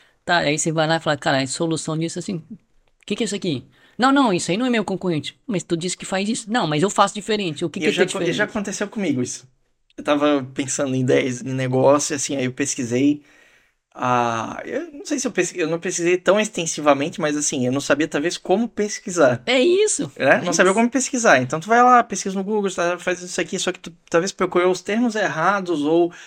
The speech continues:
Speaker 1: Ah.
Speaker 2: a in-, ou os caras que já tão no mercado usam outra, outra palavra pra aquilo que tu
Speaker 1: É.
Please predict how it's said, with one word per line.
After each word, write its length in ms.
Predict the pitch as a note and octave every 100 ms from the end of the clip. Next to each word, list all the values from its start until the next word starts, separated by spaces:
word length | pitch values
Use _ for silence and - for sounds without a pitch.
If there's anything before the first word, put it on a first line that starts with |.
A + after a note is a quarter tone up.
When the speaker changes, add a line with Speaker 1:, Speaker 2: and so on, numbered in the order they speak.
| -
Speaker 1:
Ah. 140 | -
Speaker 2:
a 60 | C#3
in-, 260 | D3 D3+ -
ou 380 | C3 C3+ C#3
os 120 | C3 C3
caras 260 | D#3+ G3+
que 100 | -
já 120 | E3
tão 160 | D#3 E3+
no 60 | F3
mercado 580 | D#3+ C#3+ D3 F3+ F#3+ E3+
usam 300 | F3+ F#3 F#3+ F#3 F3 E3+ C#3+
outra, 220 | D3 E3 F#4+ -
outra 220 | - C4
palavra 360 | B3 G#3+ A3+
pra 120 | A3+ A3
aquilo 280 | G#3+ A3
que 100 | G#3
tu 140 | A3+ A3
Speaker 1:
É. 100 | F#3